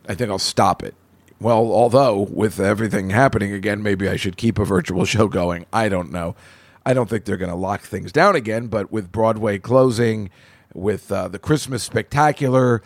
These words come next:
canceled, possibly New Year's canceled, that, that'd be great.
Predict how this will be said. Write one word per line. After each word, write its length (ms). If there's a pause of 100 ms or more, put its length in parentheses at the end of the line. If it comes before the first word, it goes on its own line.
(220)
canceled, 640
possibly 520
New 220
Year's 320
canceled, 500
that, 200
that'd 220
be 100
great. 320